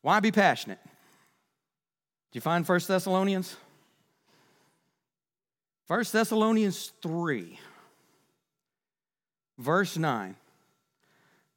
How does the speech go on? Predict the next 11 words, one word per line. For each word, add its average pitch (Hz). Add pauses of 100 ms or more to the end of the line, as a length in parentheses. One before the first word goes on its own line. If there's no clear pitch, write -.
says, 214
"For 208
what 254
thanksgiving 262 (100)
can 208
we 240
return 233
to 214
God 160
for 185
you? 151